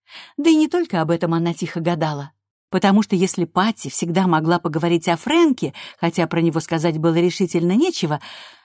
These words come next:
в воскресенье Фрэнк играл в гольф, а помимо Фрэнка о доме, пошью, пожалуй, чехлы на гарнитур, надо бы купить новый пылесос — не считая ещё матушки. У мамы в пятницу день рождения, мы все приходим в субботу,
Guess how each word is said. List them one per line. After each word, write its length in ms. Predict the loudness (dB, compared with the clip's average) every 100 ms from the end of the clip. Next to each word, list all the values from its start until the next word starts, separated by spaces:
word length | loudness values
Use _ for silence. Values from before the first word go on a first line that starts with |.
| _ _
в 60 | -2
воскресенье 680 | -2 0 -2 2 2 4 2
Фрэнк 340 | 4 2 2
играл 300 | 0 2 2
в 100 | 0
гольф, 460 | 2 2 2 -4 -16 _ _ _ _ _
а 100 | -4
помимо 440 | 0 4 6 6 4
Фрэнка 480 | 2 2 2 2 0
о 40 |
доме, 560 | 0 2 2 2 -2 -10 _ _ _
пошью, 320 | -6 -2 -2
пожалуй, 480 | 2 2 4 2 2
чехлы 360 | 0 -4 0 2
на 120 | 2
гарнитур, 640 | 0 0 0 0 -4 -6 -10 -20 -2
надо 300 | 4 4 6
бы 100 | 2
купить 360 | 0 0 0 4
новый 260 | 4 2
пылесос — 760 | 0 0 0 -2 -2 0 -2 -6 -14 _ _ _ -2
не 100 | -2
считая 340 | -2 -2 0
ещё 260 | 0 2 2
матушки. 580 | 2 0 -6 -10 -12 -12 -18 0
У 100 | 4
мамы 300 | 4 4 2
в 60 |
пятницу 400 | -2 -2 -4 -2
день 200 | 2 2
рождения, 580 | 2 0 -2 0 2 2
мы 120 | 2
все 180 | 0 -4
приходим 440 | -2 -2 0 0
в 40 | -2
субботу, 560 | -2 0 0 0 -4